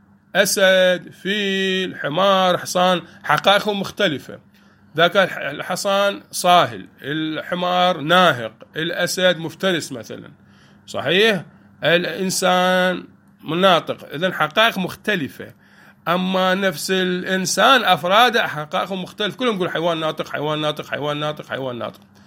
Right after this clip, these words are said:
زيد حيوان ناطق، بكر حيوان ناطق، عامر حيوان، كلهم حقائقهم مخت-، متفقة. فيقول أنه وهو الكلي المنطبق على جزئيات ذات حقيقة واحدة، مثل الإنسان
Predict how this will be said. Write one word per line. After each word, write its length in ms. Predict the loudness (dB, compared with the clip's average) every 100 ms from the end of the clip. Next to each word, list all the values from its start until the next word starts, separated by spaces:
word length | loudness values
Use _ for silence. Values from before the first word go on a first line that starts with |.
| _ -4
زيد 300 | 4 4 4
حيوان 360 | -2 -4 -6
ناطق، 340 | -8 -12 -14 -16
بكر 400 | 2 2 2 -4
حيوان 340 | -8 -10 -12
ناطق، 340 | -14 -16 -16 -8
عامر 280 | -6 -6
حيوان، 320 | -6 -6 -8 -12 _ _ -20 -20 -20 _ _
كلهم 200 | 0 2
حقائقهم 440 | 2 0 -4 -6
مخت-، 240 | -10 -14
متفقة. 580 | -12 -12 -10 -12 -12 -20 -20 _ _ _ _ -20 -20 _ _ -20 -20 -20 -20 -16 -4
فيقول 460 | -4 0 2 2
أنه 400 | 2 0 0 0
وهو 400 | 2 2 2 2
الكلي 540 | 0 -2 -4 2 2 2
المنطبق 560 | 0 -2 -2 -4 -2
على 340 | -2 0 -2 -4
جزئيات 680 | -8 -8 -6 -2 0 0
ذات 520 | -2 -2 2 2 0 -4
حقيقة 440 | -8 -6 -6 -2
واحدة، 340 | 0 0 -2
مثل 160 | -6 -4
الإنسان 580 | -2 -4 -8 -2 -2